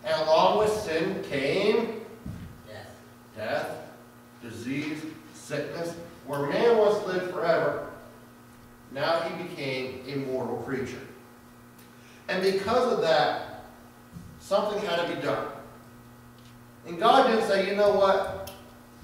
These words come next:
Speaker 1: Man messed up his body through sin and allowed death to come down,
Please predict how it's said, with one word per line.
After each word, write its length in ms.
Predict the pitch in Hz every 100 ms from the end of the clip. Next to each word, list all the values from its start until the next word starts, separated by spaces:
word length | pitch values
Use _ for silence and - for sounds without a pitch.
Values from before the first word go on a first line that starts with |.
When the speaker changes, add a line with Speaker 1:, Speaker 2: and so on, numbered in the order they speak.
| - - -
Speaker 1:
Man 320 | 175 208 214
messed 260 | 190 190 185
up 120 | 175
his 160 | 170 165
body 320 | 156 156 151 156 143 131
through 180 | 147 143
sin 280 | - 165 147
and 100 | 135
allowed 320 | 135 139 139
death 280 | 147 - -
to 100 | 120
come 100 | 120
down, 280 | 113 -